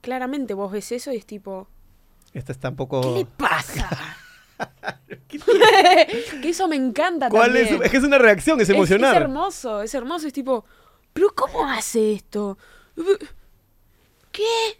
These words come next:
Speaker 1: Eso, esas, esas cosas que es, que te las atrae, claramente se confunden muchísimo con lo que es locura, pero es ingenio. Se confunde mucho. Y siempre, como se dice, a ver, la diferencia entre la locura y el ingenio es el éxito.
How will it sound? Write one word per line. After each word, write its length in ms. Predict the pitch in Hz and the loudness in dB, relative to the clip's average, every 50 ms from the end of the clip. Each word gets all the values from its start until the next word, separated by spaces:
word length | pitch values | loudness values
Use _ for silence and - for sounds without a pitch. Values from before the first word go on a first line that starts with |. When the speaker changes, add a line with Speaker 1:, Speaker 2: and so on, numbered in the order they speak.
| _ _ _ _ _ _ _ _ _ | _ _ _ _ _ _ _ _ _
Speaker 1:
Eso, 340 | 302 311 - - 370 339 - - | -6 -6 -4 -4 -4 -4 -4 -4
esas, 380 | 320 311 359 349 330 - - - - - - | -6 -4 -4 -6 -6 -8 -16 -20 -20 -18 -12
esas 240 | - 294 277 294 - | -10 -10 -8 -8 -10
cosas 420 | - - 220 208 - 277 269 254 | -6 -6 -6 -6 -4 -6 -8 -8
que 180 | - - 220 233 | -6 -6 -6 -6
es, 200 | 233 - - - - - _ _ _ _ | -6 -8 -14 -20 -20 -20 _ _ _ _
que 120 | _ 214 202 | _ -8 -6
te 140 | - 202 202 | -6 -6 -6
las 200 | 202 196 - 208 | -6 -6 -8 -10
atrae, 580 | 190 - - 254 277 269 254 240 240 254 - _ _ _ _ _ _ _ _ _ _ _ | -10 -6 -4 0 0 0 2 0 0 -2 -4 _ _ _ _ _ _ _ _ _ _ _
claramente 560 | - 285 311 311 311 294 339 339 311 262 262 | -6 -4 -4 -2 -2 -4 -4 -4 -6 -6 -8
se 140 | 226 - 214 | -10 -10 -10
confunden 440 | - 220 214 202 277 285 294 294 254 | -10 -10 -10 -8 -8 -6 -6 -6 -6
muchísimo 640 | 240 233 240 220 - 330 330 - - 262 214 202 190 | -8 -8 -10 -10 -12 -12 -12 -10 -10 -8 -10 -8 -10
con 180 | 196 190 185 | -10 -10 -10
lo 100 | 185 190 | -10 -8
que 100 | - 226 | -8 -8
es 40 | 233 | -8
locura, 440 | 233 214 196 - 285 294 247 202 180 | -8 -10 -8 -6 -4 -4 -4 -4 -6
pero 180 | - 190 202 | -8 -6 -6
es 160 | 220 247 - - | -6 -6 -6 -12
ingenio. 840 | - 220 196 190 - - 247 302 320 277 240 214 190 185 175 170 _ _ _ _ _ _ _ _ _ _ | -16 -14 -14 -14 -12 -10 -10 -8 -6 -6 -6 -8 -10 -12 -14 -18 _ _ _ _ _ _ _ _ _ _
Se 160 | _ - 202 | _ -12 -8
confunde 400 | 190 208 196 196 247 311 320 294 | -8 -8 -8 -6 -6 -6 -6 -4
mucho. 540 | 240 285 349 339 247 - - 214 190 175 - _ _ _ _ _ _ _ | -4 -4 -4 -4 -4 -8 -10 -12 -12 -12 -14 _ _ _ _ _ _ _
Y 100 | - 196 | -14 -14
siempre, 360 | - - 247 254 247 254 269 | -8 -6 -6 -2 -2 -2 -2
como 200 | 247 208 190 190 | -2 -4 -10 -8
se 100 | 165 190 | -8 -6
dice, 400 | 196 233 240 220 - 247 240 240 | -6 -4 -6 -6 -4 -2 -2 -2
a 100 | - 190 | -2 -2
ver, 240 | 190 185 185 185 190 - | -4 -4 -6 -8 -10 -12
la 100 | 185 190 | -10 -8
diferencia 400 | 185 185 - 208 240 247 220 208 | -8 -8 -6 -6 -6 -6 -6 -8
entre 200 | 196 190 185 190 | -12 -12 -12 -10
la 80 | 180 185 | -10 -8
locura 380 | 180 190 196 - 262 226 208 190 | -8 -8 -6 -4 -4 -4 -2 -4
y 40 | |
el 60 | 190 202 | -6 -8
ingenio 560 | 214 - 285 285 262 247 240 247 262 285 277 - | -8 -6 -6 -4 -4 -4 -4 -6 -6 -8 -10 -14
es 160 | - 175 - | -16 -14 -12
el 100 | 196 214 | -10 -8
éxito. 640 | 240 233 - - - 202 175 - 185 180 170 165 | -8 -10 -10 -12 -14 -14 -14 -12 -14 -14 -16 -18